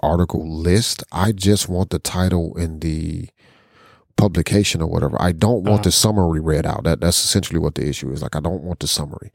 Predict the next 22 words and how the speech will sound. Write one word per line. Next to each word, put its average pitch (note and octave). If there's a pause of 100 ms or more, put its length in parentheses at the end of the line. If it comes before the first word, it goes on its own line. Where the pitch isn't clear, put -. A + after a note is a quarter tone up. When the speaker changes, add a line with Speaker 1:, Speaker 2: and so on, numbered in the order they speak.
(240)
Speaker 2:
And B2+
Speaker 1:
There C#3
Speaker 2:
you C#3
can B2
Speaker 1:
doesn't B2
Speaker 2:
disable B2+
that A2+
on A2
Lear A#2+
very A2
easily. G2
Speaker 1:
Uh-huh. E2 (240)
And F2
there E2
does G#2
not A#2+
seem A2+
to G#2
be F#2+
a F#2
way E2
to D#2+